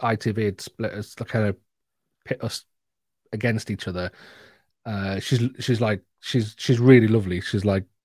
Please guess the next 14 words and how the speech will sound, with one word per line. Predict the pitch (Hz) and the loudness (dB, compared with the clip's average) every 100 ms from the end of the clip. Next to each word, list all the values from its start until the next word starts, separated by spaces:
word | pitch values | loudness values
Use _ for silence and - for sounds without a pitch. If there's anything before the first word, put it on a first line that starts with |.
| - | -8
uh, | 113 110 | -6 -4
like, | 107 101 - 98 - - | -6 -8 -10 -14 -20 -16
like, | - 95 - | -10 -10 -8
really | 117 113 107 104 | -4 -2 0 -2
nice | 101 110 104 104 | -4 -6 -4 -6
to | - | -6
talk | - 107 - | -2 -2 0
to, | 110 101 101 | 0 0 0
and, | 98 98 | -2 -4
um, | 92 92 92 - - - - _ _ | -6 -6 -8 -12 -20 -20 -20 _ _
uh, | - 101 95 | -8 -6 -6
just | 95 - | -8 -6
a | 113 | -2
re-, | 107 | 0